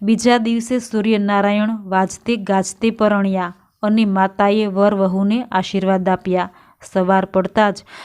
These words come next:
સૂર્યનારાયણ પૂંજ રેલાવવા બહાર નીકળી પડ્યા. તે છેક સાંજે ઘરે પાછા ફર્યા.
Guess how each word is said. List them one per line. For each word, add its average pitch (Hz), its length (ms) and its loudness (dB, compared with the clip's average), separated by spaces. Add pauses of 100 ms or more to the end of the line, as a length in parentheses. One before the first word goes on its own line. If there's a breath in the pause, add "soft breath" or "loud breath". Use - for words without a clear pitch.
(120 loud breath)
સૂર્યનારાયણ 220 1000 2
પૂંજ 208 420 -4
રેલાવવા 202 640 2
બહાર 208 440 0
નીકળી 196 340 -2
પડ્યા. 180 460 -4 (380 soft breath)
તે 190 100 -2
છેક 214 420 -2
સાંજે 196 520 0
ઘરે 214 360 0
પાછા 202 420 -2
ફર્યા. 185 500 -4